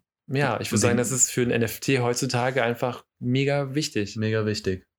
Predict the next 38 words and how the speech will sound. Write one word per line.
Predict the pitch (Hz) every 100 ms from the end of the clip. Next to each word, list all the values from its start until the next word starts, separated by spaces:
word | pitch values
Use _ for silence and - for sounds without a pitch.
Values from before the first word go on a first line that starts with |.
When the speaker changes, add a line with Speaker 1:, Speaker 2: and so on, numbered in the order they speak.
| _
Speaker 2:
Und | 113 107
bei | 104 104
dem | 104 101
dao | 95 120 113
geht's | 110 110
ja |
meistens | 107 107 107 101
darum, | 101 107 104 104 101 98
es | 95
gibt | - 98
Transaktionsgebühren | 101 98 90 - 123 143 - 127 127 131 135 135 _
oder | 95 90
es | 87
gibt | - -
halt | 90 - - -
Kaufgebühren | 107 123 - 117 107 123 127 131 135 - - _ _ _
und | 101
diese | 107 110
Gebühren | 101 104 117 113 110 110 _ _ -
werden | 95 110 113
dann | 104 104
von | 101 113 107
der | 98
Community | 95 95 123 123 117 113
verwendet, | 110 92 101 104 101 98 - _
um | - 98 92 - _ _ _ -
Sachen | 101 101 85
zu | 78
machen. | 78 82 -
Zum | 104
Beispiel | 104 104 101 95
werden | 95 95
andere | 104 107 95
N | 98
F | 95
Ts | - 92 -
gekauft | 85 82 80 -
oder, | 98 95 90 90 -